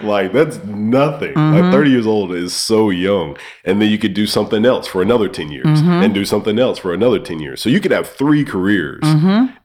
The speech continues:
Speaker 1: and from the time you're twenty to fifty
Speaker 2: Mm-hmm.
Speaker 1: and, and do it for ten years.
Speaker 2: Mm-hmm.
Speaker 1: Like,
Speaker 2: And,
Speaker 1: that,
Speaker 2: and know
Speaker 1: that's
Speaker 2: it, and know
Speaker 1: crazy.
Speaker 2: it well. And
Speaker 1: Yeah,
Speaker 2: know it
Speaker 1: and
Speaker 2: well.
Speaker 1: <laughs> be
Speaker 2: Yeah,
Speaker 1: good
Speaker 2: ten
Speaker 1: at it.
Speaker 2: years. Yeah, every day, forty hours a week.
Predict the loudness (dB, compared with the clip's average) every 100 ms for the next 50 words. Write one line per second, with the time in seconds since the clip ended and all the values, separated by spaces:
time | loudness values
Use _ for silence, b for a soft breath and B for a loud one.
0 | -2 -2 0 -2 -2 -4 -4 0 0 0
1 | -4 -4 -2 0 2 2 0 -6 -10 -10
2 | -4 0 0 -2 -18 -4 0 2 2 2
3 | -2 _ _ -8 -4 -4 -6 -4 -2 0
4 | 4 6 4 -2 -8 -4 -4 -2 -4 0
5 | 2 2 2 2 2 2 2 2 2 2
6 | 2 2 2 2 0 -2 -4 -6 B B
7 | 2 4 4 4 2 2 2 2 4 4
8 | 4 2 4 4 6 4 2 0 0 0
9 | 0 0 0 0 0 0 -4 -8 B -2
10 | 0 2 2 2 0 0 0 -2 -6